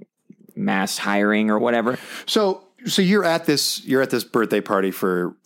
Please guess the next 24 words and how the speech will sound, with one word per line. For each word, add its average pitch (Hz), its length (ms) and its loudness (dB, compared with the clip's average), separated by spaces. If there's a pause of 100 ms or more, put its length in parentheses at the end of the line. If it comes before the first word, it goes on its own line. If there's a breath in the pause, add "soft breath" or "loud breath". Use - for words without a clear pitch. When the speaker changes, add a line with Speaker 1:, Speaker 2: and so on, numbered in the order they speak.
Speaker 1:
And 127 100 2
Speaker 2:
uh, 143 40 2
Speaker 1:
it 220 100 2
is, 131 200 0
it's, 156 340 -2
but 113 200 0
it, 104 720 -6 (140)
it's 143 180 0
huge. 135 540 0
Like, 98 180 -2
this 127 200 0
thing 131 380 -2 (200)
Speaker 2:
The 135 200 -2
party? 135 240 0
Speaker 1:
was 95 80 -2
much 139 340 0
bigger 117 280 2
than 98 140 2
I 92 120 -2
thought 98 220 0
it 90 60 0
was 92 100 -4
gonna 67 160 -6
be. - 320 -8